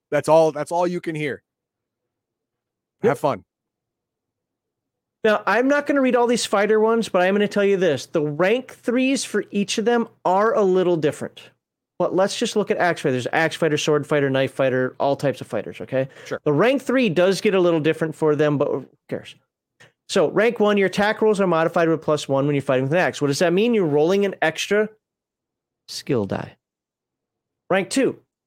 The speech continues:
Speaker 2: when you hit an enemy with your axe and inflict at least one point of damage, you automatically inflict a critical injury. That is crazy, by the way.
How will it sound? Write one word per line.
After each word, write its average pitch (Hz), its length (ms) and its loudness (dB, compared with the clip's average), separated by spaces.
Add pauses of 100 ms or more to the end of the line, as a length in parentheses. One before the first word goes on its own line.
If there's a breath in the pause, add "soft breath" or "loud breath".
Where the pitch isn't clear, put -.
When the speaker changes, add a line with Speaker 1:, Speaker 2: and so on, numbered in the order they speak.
(140)
Speaker 2:
when 170 120 0
you 165 60 2
hit 208 60 4
an 214 60 0
enemy 214 260 2
with 214 200 0
your 214 120 0
axe 208 300 -2
and 214 60 0
inflict 214 300 -2
at 202 40 0
least 208 200 0
one 233 200 2
point 269 200 2
of 233 60 0
damage, 240 300 2
you 156 60 4
automatically 170 580 2
inflict 226 360 0
a 233 80 2
critical 220 420 -2
injury. 208 460 0 (340 loud breath)
That 247 220 2
is 208 100 0
crazy, 147 440 0
by 117 200 0
the 104 120 -2
way. 92 200 -6